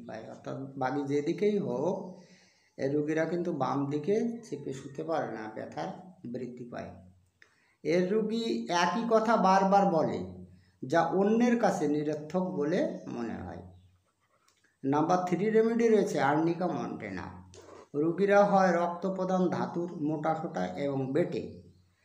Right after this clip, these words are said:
আঘাত লেগে রোগের উৎপত্তি এবং যদি বাম দিকে হয়, তবে অমৃততুল্য ফল পাওয়া যাবে এই আর্নিকা রেমেডিতে।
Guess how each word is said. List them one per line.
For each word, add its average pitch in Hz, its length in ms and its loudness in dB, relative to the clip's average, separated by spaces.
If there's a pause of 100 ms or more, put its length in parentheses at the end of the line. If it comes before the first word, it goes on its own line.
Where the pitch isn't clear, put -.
(300)
আঘাত 170 560 4
লেগে 226 300 4
রোগের 214 320 4
উৎপত্তি 196 880 -4
এবং 165 360 2
যদি 165 340 0
বাম 151 360 4
দিকে 190 340 0
হয়, 151 340 2 (320)
তবে 143 220 -2
অমৃততুল্য 185 1200 -2
ফল 135 280 0
পাওয়া 160 280 0
যাবে 131 360 0 (440)
এই 131 220 -6
আর্নিকা 131 500 -4
রেমেডিতে। 104 560 -8